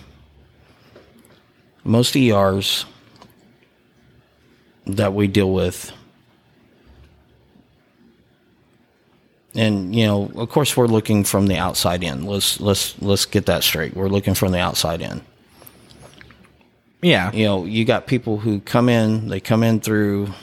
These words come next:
Speaker 1: you know, off the street into the waiting room. They sign in. Then they have to see another person. Then they go, then they see the nurse, and then, you know, the,
Speaker 2: Mm-hmm.
Speaker 1: you know,
Speaker 2: And then the doctor too, sometimes right away.
Speaker 1: or the,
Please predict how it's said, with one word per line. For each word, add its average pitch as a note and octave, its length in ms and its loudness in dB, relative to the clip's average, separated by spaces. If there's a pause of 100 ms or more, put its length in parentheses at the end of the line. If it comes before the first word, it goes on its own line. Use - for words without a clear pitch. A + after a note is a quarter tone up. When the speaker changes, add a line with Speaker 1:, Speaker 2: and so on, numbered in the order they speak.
(400)
Speaker 1:
you A2 100 -6
know, G2 140 0
off G2+ 260 0
the A#2+ 80 0
street G2 420 -4
into A2+ 260 0
the G#2+ 100 0
waiting F#2+ 280 0
room. F#2 320 -4 (840)
They F#2 120 -4
sign A#2 360 2
in. F#2+ 420 -2 (840)
Then A2 520 2
they G2+ 160 0
have G2+ 220 -2
to G2+ 100 -8
see G#2 220 0
another G2+ 340 2
person. F#2 720 -2
Then A#2+ 400 2
they G#2 100 0
go, G2 320 -4
then G#2+ 320 0
they G2+ 120 2
see G#2 280 0
the F#2+ 180 -2
nurse, G2 560 0
and G#2 180 2
then, G2+ 220 -2
you A2+ 140 2
know, G2 240 2
the, G2+ 140 -2
Speaker 2:
Mm-hmm. G#2+ 1500 -2
Speaker 1:
you G#2 100 -6
know, F#2+ 200 -2
Speaker 2:
And F2+ 100 -10
then G2+ 300 2
the F#2+ 100 2
doctor F#2+ 420 2
too, F#2+ 240 0
sometimes G2 520 0
right F#2+ 160 2
away. F#2+ 320 2
Speaker 1:
or G2+ 160 2
the, G2 160 -2